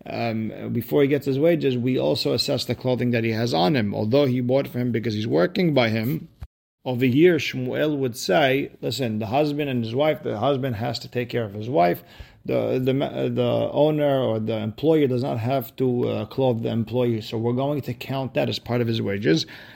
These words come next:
And Rav holds that you don't count that as part of the wages. Rav holds the only reason he gave her clothing is that, "You're my wife, you're here in the house, so I have to clothe you."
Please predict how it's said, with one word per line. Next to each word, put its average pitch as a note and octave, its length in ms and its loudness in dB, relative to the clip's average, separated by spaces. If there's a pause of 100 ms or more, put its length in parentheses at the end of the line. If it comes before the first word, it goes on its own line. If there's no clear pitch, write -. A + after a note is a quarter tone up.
And C3+ 160 0
Rav E3+ 240 4
holds D3+ 560 2 (300)
that C3+ 340 2
you D3 160 2
don't F3 300 2
count C3 240 -2
that B2 160 0
as A2+ 160 -2
part B2 240 -2
of G#2+ 100 -4
the A2+ 80 -2
wages. G#2 460 -4 (500)
Rav D#3+ 320 2
holds D3+ 400 0
the C#3 80 0
only E3 300 2
reason D3+ 480 2
he A#2 140 0
gave C#3+ 180 2
her D3+ 80 -6
clothing D#3+ 380 0
is D3 120 -2
that, C#3+ 560 -6
"You're D#3+ 140 2
my E3+ 100 2
wife, C#3 380 2
you're C#3 160 0
here C3+ 160 0
in C#3 100 -2
the C3 80 -4
house, B2+ 260 -2
so C3+ 160 0
I C3 100 4
have C#3 180 0
to - 80 -8
clothe D3+ 320 2
you." G#2 180 -2